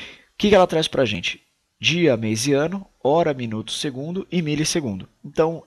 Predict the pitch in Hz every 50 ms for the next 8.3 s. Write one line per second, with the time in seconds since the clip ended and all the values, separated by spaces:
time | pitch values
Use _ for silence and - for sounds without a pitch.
0 | _ _ - 131 131 127 123 123 117 87 127 - - 139 139 135 - - 143 135
1 | 135 135 135 127 117 123 123 - - 107 120 113 107 101 87 78 69 98 107 107
2 | - 120 113 120 - - - - 139 131 131 135 135 - - 120 107 107 - -
3 | 107 117 107 107 - 123 131 127 - - - - - - - - - - _ -
4 | - 123 120 110 107 101 98 90 85 - - - - - - 151 147 135 - 143
5 | 131 117 120 113 - 139 123 120 107 - - - 117 131 120 - - - 101 101
6 | 101 110 110 107 - - 107 104 - - 104 90 101 104 104 101 101 98 95 92
7 | 87 - - - 95 98 98 92 82 - 113 120 127 120 107 120 143 180 190 -
8 | - 139 120 113 135